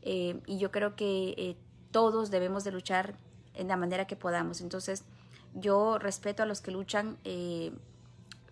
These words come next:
cargando una bandera azul y blanco. Yo respeto a los que, ah, luchan pintando.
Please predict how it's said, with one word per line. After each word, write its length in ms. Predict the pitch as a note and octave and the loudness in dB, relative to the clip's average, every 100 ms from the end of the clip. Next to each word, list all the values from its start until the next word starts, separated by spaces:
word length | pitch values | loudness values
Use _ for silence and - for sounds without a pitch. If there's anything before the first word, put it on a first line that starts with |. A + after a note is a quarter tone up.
| - - - | -20 -20 2
cargando 400 | F#3 F3+ F#3+ G3+ | 2 4 2 2
una 160 | G3+ | 2
bandera 320 | F#3 F3 F#3 | 2 2 0
azul 180 | F#3+ - | 0 -4
y 60 | F3+ | -4
blanco. 500 | F3+ G3+ G#3 A#3+ A#3+ - - - | 0 -2 -2 -4 -6 -8 -20 -4
Yo 80 | G3+ | -2
respeto 320 | G3 G3+ G#3 | 0 -2 0
a 20 | |
los 180 | G3 F3+ | 0 -2
que, 200 | - G3 | -6 -6
ah, 140 | - F3 | -6 -4
luchan 340 | F#3+ G3 F#3+ - | -4 -4 -6 -6
pintando. 680 | - F3+ F3 G3 G#3+ A3+ B3 | -8 -6 -2 0 0 -2 -4